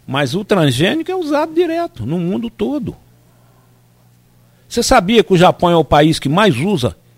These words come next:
herbicida? É. O Japão é o país que mais usa herbicida. Só que eles têm controle, você tem que ter um controle. O futuro vai ter que ser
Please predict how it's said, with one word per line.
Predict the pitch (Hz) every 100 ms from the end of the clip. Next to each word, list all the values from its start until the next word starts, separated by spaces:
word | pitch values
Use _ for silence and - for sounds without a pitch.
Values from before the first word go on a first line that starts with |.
| _
herbicida? | 123 120 - 202 202 - - _ _ _ _ _ _ _ _ _ _ _ _ _ _ _ -
É. | 180 175 180 _ -
O | 165
Japão | 180 - 214
é |
o | 254
país | - 220 -
que |
mais | 240 285 247
usa | 240 233
herbicida. | 190 175 - 202 185 - _ - -
Só | -
que | 190
eles | 262 247
têm | 254 247
controle, | 330 339 - 220 214
você | - 160
tem | 202
que | 247 311
ter | 381
um | 392
controle. | 196 139 131 101 73 - _ _ _ _ _ _ _ _ _ _ _ _
O | 208
futuro | - 269 - 311 294
vai | 247
ter | 202 202
que | -
ser | -